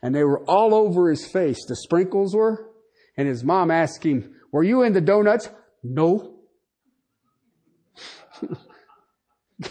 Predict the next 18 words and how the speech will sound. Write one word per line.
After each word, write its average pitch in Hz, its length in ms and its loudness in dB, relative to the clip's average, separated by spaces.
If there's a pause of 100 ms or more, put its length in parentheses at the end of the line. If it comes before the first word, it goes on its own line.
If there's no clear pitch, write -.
(580)
You 175 140 2
know, 156 220 2 (160)
that 415 320 4
ain't 392 100 4
repentance. 339 800 2
<laughs> 170 640 -2
That's - 540 -2
busted. 156 760 0 (2500)
Okay? 226 560 0 (920)
See, 320 500 -2 (1300)
they 269 280 4
were 330 220 4
being 269 420 2
faithful 254 640 -2
to - 200 -4
the 190 140 0
Apostle 180 480 -2
Paul. 147 520 -2